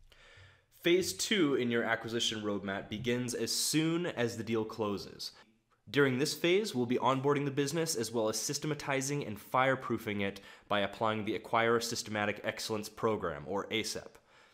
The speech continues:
This takes on average another six months to complete post-acquisition,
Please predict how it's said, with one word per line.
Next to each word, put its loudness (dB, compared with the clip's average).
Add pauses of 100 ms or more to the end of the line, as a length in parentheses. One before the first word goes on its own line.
(240)
This 4
takes 0
on 2
average 0
another 0
six -4
months 0
to -6
complete -6
post-acquisition, -2